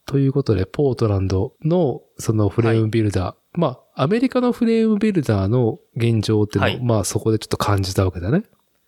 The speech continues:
Speaker 2: そうですね。はい。あの、もうやっぱり本当にね、あの、それで専業でこう、人並みに稼げてる人っていうのはもうほんの一握り、アメリカでさえ、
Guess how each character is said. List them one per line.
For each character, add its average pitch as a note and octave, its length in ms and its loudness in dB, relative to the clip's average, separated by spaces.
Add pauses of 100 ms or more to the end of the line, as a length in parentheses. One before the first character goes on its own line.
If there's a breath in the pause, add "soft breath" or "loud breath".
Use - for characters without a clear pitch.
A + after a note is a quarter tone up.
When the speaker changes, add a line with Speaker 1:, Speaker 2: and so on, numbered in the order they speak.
Speaker 2:
そ F3+ 300 -2
う G#2+ 60 -2
で F2 80 -8
す - 120 -14
ね。 G#2+ 280 -10
は G2+ 180 -4
い。 E2 140 -14
あ A#2 180 0
の、 A#2 280 -2
も B2+ 140 -2
う A2+ 40 0
や A2 80 2
っ - 80 -6
ぱ F#3 80 2
り C3+ 80 -2
本 C3 160 -2
当 C#3+ 80 -2
に C#3+ 100 -2
ね、 A2 280 -2 (100)
あ G#2 140 -4
の、 F#2 520 -6
そ - 180 -6
れ C#3 120 -2
で D3 100 0
専 D3 280 0
業 C#3+ 140 4
で C3+ 120 0
こ C3+ 140 -2
う、 - 20 0
人 D3+ 200 -2
並 E3 260 2
み D#3+ 40 -2
に D#3+ 300 -2
稼 D3 300 0
げ B2 60 4
て F2+ 120 -2
る F2+ 80 -4
人 - 160 -8
っ - 40 -8
て F#2 100 -8
い - 20 -6
う - 20 -6
の E2+ 60 -6
は E2 40 -8
も E2 100 -12
う - 40 -8
ほ C3 80 -2
ん D#3+ 100 2
の F3+ 100 4
一 F3 200 0
握 E3 240 0
り、 E2+ 340 -2
ア G2+ 60 -2
メ G2 140 -2
リ G2+ 40 -4
カ G2 120 0
で G2 80 -2
さ F#2+ 180 -4
え、 E2+ 140 -14